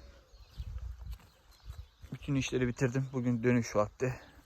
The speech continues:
Şöyle göstereyim. Çitleri boyadım.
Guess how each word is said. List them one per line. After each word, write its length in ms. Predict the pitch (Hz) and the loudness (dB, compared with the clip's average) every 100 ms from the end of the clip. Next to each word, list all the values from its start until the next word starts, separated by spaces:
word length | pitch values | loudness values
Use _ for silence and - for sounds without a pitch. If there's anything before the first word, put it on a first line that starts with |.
| - - - - _ _ _ - - - - - - - - - - _ - _ _ _ - _ - - - - - - - - - - - _ _ - - - - - - - | -20 -20 -20 -20 _ _ _ -20 -20 -20 -20 -20 -20 -20 -20 -20 -20 _ -20 _ _ _ -20 _ -20 -20 -20 -20 -20 -20 -20 -20 -20 -20 -20 _ _ -20 -20 -20 -20 -20 -20 -16
Şöyle 180 | 131 127 | -8 -2
göstereyim. 440 | 120 110 123 120 - | -2 -2 -4 -4 -4
Çitleri 460 | - - 120 127 | -8 -2 2 6
boyadım. 420 | 123 120 117 120 | 8 8 6 2